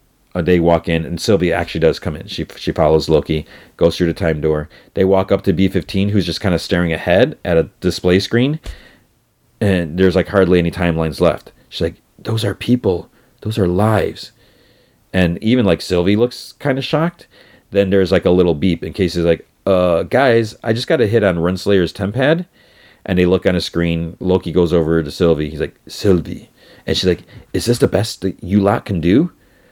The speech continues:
"There was nothing we could do." And she's like, "Some defense. The T V A is a problem. It's broken. It's rotten." She's like, "I'm going home, if it's still there." And Loki's like, "Please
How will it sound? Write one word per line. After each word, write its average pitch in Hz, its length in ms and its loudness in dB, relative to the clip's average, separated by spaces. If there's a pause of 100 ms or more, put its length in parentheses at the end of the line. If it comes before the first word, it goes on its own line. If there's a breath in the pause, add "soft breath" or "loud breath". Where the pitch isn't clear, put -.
(240 soft breath)
"There 131 140 0
was - 160 -4
nothing 87 260 -6
we 85 120 -4
could - 120 -6
do." 98 280 -2 (380 soft breath)
And 95 140 -2
she's - 80 -2
like, 90 140 2
"Some 139 300 0
defense. 113 500 0 (240 loud breath)
The 90 80 -4
T 160 200 0
V 143 140 4
A 123 60 4
is 98 100 0
a 95 60 -4
problem. 110 500 0
It's - 140 -2
broken. - 480 0 (200 soft breath)
It's - 160 0
rotten." 90 440 -2 (160)
She's 101 140 -2
like, - 120 -18
"I'm 156 160 2
going 113 220 2
home, 95 340 2 (300 soft breath)
if 107 100 0
it's - 100 2
still 98 220 2
there." 85 300 2 (760 loud breath)
And 87 140 -4
Loki's 85 240 2
like, 90 220 -6
"Please 107 720 -2